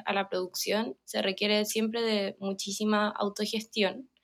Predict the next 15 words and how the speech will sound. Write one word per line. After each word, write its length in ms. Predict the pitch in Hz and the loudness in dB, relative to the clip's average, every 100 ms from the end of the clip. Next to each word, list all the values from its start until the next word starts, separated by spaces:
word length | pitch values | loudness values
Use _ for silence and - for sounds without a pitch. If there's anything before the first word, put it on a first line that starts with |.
| - - _ _ _ _ - | -20 -20 _ _ _ _ -4
eh, 180 | 190 190 | 0 6
ya 120 | 202 | 6
que 160 | 202 208 | 6 4
la 120 | 202 | 6
institucionalidad 960 | 208 220 202 202 208 196 196 196 202 226 | 4 0 0 0 2 4 4 4 4 4
generalmente 600 | 233 208 214 226 233 226 | 2 4 4 4 0 0
no 80 | 233 | 2
alcanza 400 | 214 214 226 226 | 2 2 2 0
a 60 | 220 | 0
cubrir 420 | 233 220 240 226 | 0 0 -2 -2
todas 200 | 233 233 | 0 2
las 100 | 240 | 2
necesidades 680 | 240 226 226 226 220 220 226 | 0 -2 -2 0 2 2 0
que 80 | 226 | -4
tenemos 640 | 214 226 196 208 262 - | -2 2 2 2 -2 -6